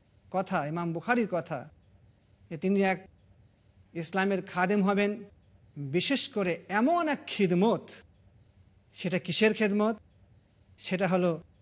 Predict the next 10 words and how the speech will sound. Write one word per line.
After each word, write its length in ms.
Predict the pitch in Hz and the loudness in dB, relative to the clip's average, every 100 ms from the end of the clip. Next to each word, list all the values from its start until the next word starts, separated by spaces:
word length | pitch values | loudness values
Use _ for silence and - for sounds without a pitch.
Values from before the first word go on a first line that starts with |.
| _ - _ - | _ -20 _ -10
বিশ্বনবী 680 | 127 196 - 185 175 175 160 | -4 -2 0 0 2 2 0
সাল্লাল্লাহু 680 | - 170 160 165 165 156 | -2 -2 2 2 2 2
আলাইহি 300 | 160 156 156 | 2 2 2
ওয়াসাল্লামের 680 | 147 143 - 165 160 160 151 - - _ - - | -2 -4 -2 -2 0 -2 -4 -8 -16 _ -20 -18
সুন্নতের 680 | - 208 277 294 277 - 202 | -6 0 4 4 2 0 -2
হেফাজতের 540 | 185 233 294 254 185 | -2 -2 -2 -2 -4
খেদমত। 380 | - 143 131 123 - _ - _ _ _ _ - _ _ - | -6 -8 -8 -12 -18 _ -20 _ _ _ _ -20 _ _ -2
তাহলে 220 | 180 190 | 2 4
আমরা 360 | 190 190 190 175 | 4 4 2 2
আসি, 340 | 180 208 | -2 -4